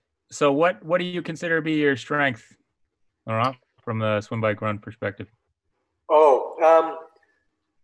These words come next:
Speaker 2: I would say begrudgingly the strength is running.
Speaker 1: Begrudgingly?
Speaker 2: Uh,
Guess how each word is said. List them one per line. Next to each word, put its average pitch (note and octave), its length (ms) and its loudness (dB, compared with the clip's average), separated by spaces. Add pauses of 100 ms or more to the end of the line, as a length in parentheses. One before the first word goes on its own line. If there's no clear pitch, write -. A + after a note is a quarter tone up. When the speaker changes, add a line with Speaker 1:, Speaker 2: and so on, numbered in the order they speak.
(360)
Speaker 2:
I D#3+ 60 0
would G3 180 6
say F#3+ 300 4
begrudgingly D3+ 600 0
the C3+ 120 -2
strength C3 320 -4
is A#2+ 100 -6
running. B2 300 -4 (1080)
Speaker 1:
Begrudgingly? G#2+ 840 -6
Speaker 2:
Uh, - 40 -20